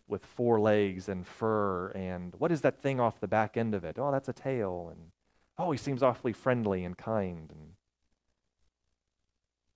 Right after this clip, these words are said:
so he names it. That, that seems to be all that he had. But then what does man get to enjoy?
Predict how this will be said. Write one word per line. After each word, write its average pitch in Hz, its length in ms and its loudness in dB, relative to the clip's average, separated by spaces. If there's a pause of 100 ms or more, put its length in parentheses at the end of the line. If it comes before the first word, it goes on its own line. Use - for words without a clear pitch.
(1300)
so - 60 -2
he 190 60 0
names 185 240 0
it. - 120 -8
That, 147 220 -2
that 151 120 -4
seems 175 280 -4
to 156 80 -4
be 139 100 -2
all 139 180 0
that 131 120 0
he 120 80 0
had. 139 340 -4 (2500)
But 147 220 4
then 185 240 8
what 170 180 8
does 147 200 8
man 139 340 4
get 123 200 4
to 127 180 -4
enjoy? 107 400 0